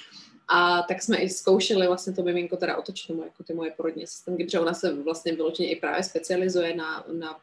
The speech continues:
porody, eh, ona sama rodila třetí svoje miminko vlastně koncem pánevním. Ale to je právě to, že jako i teda v té nemocnici, že pokud ta žena už měla třeba aspoň jedno nebo dvě děti, tak jako ji nechají třeba rodit, pokud chce,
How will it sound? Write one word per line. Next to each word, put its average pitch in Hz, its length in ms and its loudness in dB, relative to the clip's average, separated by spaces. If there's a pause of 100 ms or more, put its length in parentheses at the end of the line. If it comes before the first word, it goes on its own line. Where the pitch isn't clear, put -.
(140)
porody, 160 640 0
eh, 165 480 -8
ona 165 140 -4
sama 160 240 -2
rodila 160 300 0
třetí 165 300 -12
svoje 156 220 -6
miminko 160 460 -6
vlastně 156 340 -10
koncem 165 340 -8
pánevním. 233 540 0 (640)
Ale 190 140 8
to 220 60 6
je 214 60 6
právě 226 240 6
to, 165 120 0
že 190 140 0
jako 185 260 4
i 185 100 6
teda 190 220 4
v 190 60 0
té 233 100 -2
nemocnici, 175 580 0
že 175 180 -4
pokud 190 280 -4
ta 185 140 0
žena 175 400 0
už - 220 -8
měla 180 200 -2
třeba 180 280 -4
aspoň - 380 -4
jedno 175 240 0
nebo 175 220 0
dvě 175 220 0
děti, 175 240 -2
tak 180 240 -4
jako 185 340 -8
ji 180 180 0
nechají 185 380 2
třeba 220 240 0
rodit, 226 280 2
pokud 208 260 -6
chce, 208 360 -4